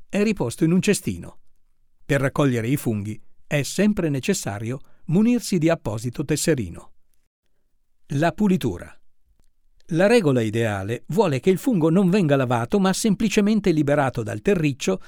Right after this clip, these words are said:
e strofinato con un tessuto inumidito con acqua e aceto o limone. Non sempre, però, siamo di fronte a un terreno incontaminato, quindi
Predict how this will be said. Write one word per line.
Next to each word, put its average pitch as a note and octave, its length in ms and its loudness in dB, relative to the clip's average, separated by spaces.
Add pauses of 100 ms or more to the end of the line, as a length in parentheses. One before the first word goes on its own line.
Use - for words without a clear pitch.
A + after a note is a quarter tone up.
(140)
e F#3 160 6
strofinato F3+ 680 2
con D#3 140 -2
un E3+ 160 2
tessuto B2+ 560 -2
inumidito D#3 640 2
con F#3+ 160 2
acqua C#3+ 480 -4
e E3+ 160 0
aceto B2 380 -4
o A2+ 80 -4
limone. F#2 500 -6 (800)
Non F3 280 2
sempre, C3+ 420 0
però, C3 300 0 (180)
siamo C#3 300 -2
di C3 120 -2
fronte D3 380 0
a B2 80 0
un B2 120 -2
terreno C3 580 -2
incontaminato, C#3 960 0 (380)
quindi F3+ 420 2